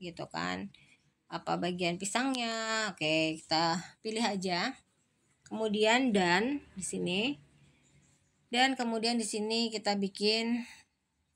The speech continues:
caption namanya. Eh, apa namanya?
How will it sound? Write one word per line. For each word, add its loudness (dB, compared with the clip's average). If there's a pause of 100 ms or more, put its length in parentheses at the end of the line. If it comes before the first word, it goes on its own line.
(160)
caption 0
namanya. -6 (1600)
Eh, -10
apa -8
namanya? -6